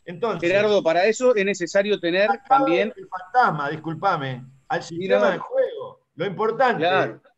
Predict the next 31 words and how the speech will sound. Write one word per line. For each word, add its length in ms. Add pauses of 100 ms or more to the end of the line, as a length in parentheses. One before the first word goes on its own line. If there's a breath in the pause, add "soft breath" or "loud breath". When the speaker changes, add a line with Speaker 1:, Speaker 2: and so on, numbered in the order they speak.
(160)
Speaker 1:
es 100
el 60
funcionamiento 1120
adentro 380
del 120
campo 420
del 160
equipo. 540
¿Qué 140
respuestas 680
tengo 640
ante 380
tal 260
situación? 680 (1200 soft breath)
Speaker 2:
Claro, 340
está 160
claro 240
que 200
la 160
dinámica 560
ya 180
del, 180
del, 220
del 160
fútbol 320
también 260
de 80
ahora 320
moderno 520
genera 400
que, 240